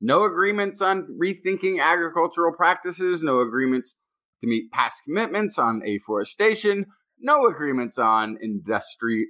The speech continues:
aerosol reduction, no agreements to fund research solutions to scale alternative energy or to face the increasing environmental degradation heading our way. If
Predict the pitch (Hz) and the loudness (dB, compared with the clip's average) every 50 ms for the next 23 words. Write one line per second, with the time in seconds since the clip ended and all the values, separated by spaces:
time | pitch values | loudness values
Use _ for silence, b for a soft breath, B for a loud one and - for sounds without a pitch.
0 | - 110 120 127 127 123 - - 143 131 127 127 123 127 131 123 127 131 131 127 | 0 0 2 2 2 0 0 0 2 2 4 2 2 0 0 0 0 0 0 0
1 | 127 - - - - 135 139 131 131 135 127 123 135 139 139 139 135 135 127 - | 0 -4 -14 -12 -6 -4 -2 0 0 0 0 0 -2 -2 -2 -2 -2 -4 -6 -8
2 | - _ - - 143 - - 143 139 143 131 131 143 147 143 - - 151 143 135 | -16 _ -8 -8 -6 -2 0 -2 0 0 -2 0 0 0 0 0 -2 -2 -2 -2
3 | _ _ - - - - - 147 151 156 156 147 - 151 151 151 - - - 131 | _ _ -16 -10 -8 -4 -2 2 2 2 2 2 0 -4 -4 -4 -4 -6 -10 -8
4 | - - - 175 185 175 170 165 160 - - 175 170 170 170 156 147 143 147 - | -8 -2 0 2 4 4 4 4 2 0 0 -2 0 0 0 0 0 -2 -2 0
5 | 175 175 175 170 151 160 170 170 147 143 139 - - 190 190 185 - - - _ | 2 2 2 2 2 2 2 2 4 2 0 2 2 0 0 0 -2 -8 -10 _
6 | _ _ _ - 147 147 143 131 - - - 214 208 - - 202 196 180 170 151 | _ _ _ -2 -2 0 0 0 -2 -2 0 0 2 2 2 2 2 2 2 4
7 | 151 160 156 156 151 151 147 147 139 127 139 127 120 127 123 117 113 117 113 - | 4 2 2 0 -2 0 0 0 0 2 2 2 2 0 0 2 2 0 0 -2
8 | 113 110 107 110 107 101 104 104 101 101 101 107 123 117 104 98 95 B B B | -4 -4 0 0 0 0 2 2 2 2 2 2 2 0 0 -2 -6 B B B
9 | B B - 170 170 | B B 0 0 0